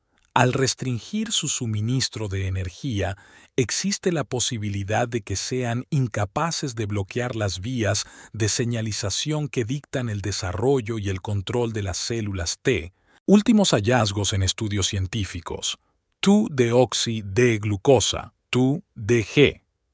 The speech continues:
En el tratamiento del cáncer, especialmente del cáncer de mama triple negativo, C M T N, hay un avance apasionante.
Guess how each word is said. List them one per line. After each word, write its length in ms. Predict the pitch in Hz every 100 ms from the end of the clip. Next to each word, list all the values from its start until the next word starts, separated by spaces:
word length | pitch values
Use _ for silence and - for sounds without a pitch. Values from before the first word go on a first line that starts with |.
| _ _ _ _ -
En 120 | 131
el 160 | 135
tratamiento 680 | 139 135 135 156 220 214 170
del 180 | 120 98
cáncer, 520 | - 110 87 - 98 -
especialmente 880 | 107 113 98 170 165 151 151 139
del 180 | 110 101
cáncer 480 | - 123 113 - 104
de 120 | 101
mama 340 | 98 110 104 95
triple 440 | - 123 104 98
negativo, 760 | 98 95 92 151 123 90 113 - _
C 440 | - 123 110 107
M 180 | 98 92
T 360 | - 120 101 92
N, 280 | 90 123 - _ _ - - -
hay 180 | 143 170
un 120 | 202
avance 520 | 143 131 147 139 139
apasionante. 920 | 117 113 107 120 113 92 76 - -